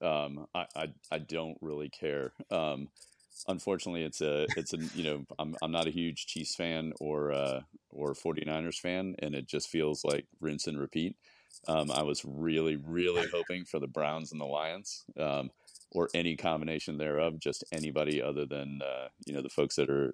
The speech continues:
Speaker 1: that are going in there. And, and it's, so I, I just hope it's a good game. That, you know, the worst is, uh, is watching a blowout, um, especially when you don't care. So if it's a good, tight game, I'll watch it. I'll be happy with that. But, uh, otherwise, you know, uh,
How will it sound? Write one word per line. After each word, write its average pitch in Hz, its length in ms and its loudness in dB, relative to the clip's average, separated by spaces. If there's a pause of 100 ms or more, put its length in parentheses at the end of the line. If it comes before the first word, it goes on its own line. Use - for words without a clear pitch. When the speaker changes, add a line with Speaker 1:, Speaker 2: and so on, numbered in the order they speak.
(160)
Speaker 1:
that 76 160 2
are 65 40 -6
going 71 340 2
in 71 120 0
there. 76 200 2
And, 69 240 -2
and 71 100 -2
it's, - 540 -4 (120)
so 65 320 4 (480)
I, 95 160 6
I 90 120 6
just 87 140 -2
hope 101 120 2
it's 71 100 -8
a - 40 -8
good 73 180 -2
game. 69 240 -2 (180)
That, 80 140 -2 (200)
you 76 100 -6
know, 69 160 -4 (500)
the 78 80 4
worst 82 340 4
is, 76 300 2
uh, 73 400 4
is 71 140 -6
watching 71 280 -2
a 65 60 -6
blowout, 67 480 -2 (300)
um, 64 360 -6
especially 78 400 -2
when 71 140 -4
you 69 80 -6
don't 67 240 -6
care. 62 240 -2 (640)
So 78 200 6
if 71 120 0
it's 92 100 2
a 98 60 2
good, 80 220 2
tight 85 240 6
game, 80 340 2
I'll 73 140 0
watch 76 260 2
it. 71 60 -4
I'll 71 100 -2
be 71 160 -4
happy 67 280 -4
with 67 120 -4
that. 67 220 -4 (160)
But, - 200 -6
uh, 67 240 -2
otherwise, 67 720 -2
you - 80 -14
know, 64 140 -6 (240)
uh, 67 140 0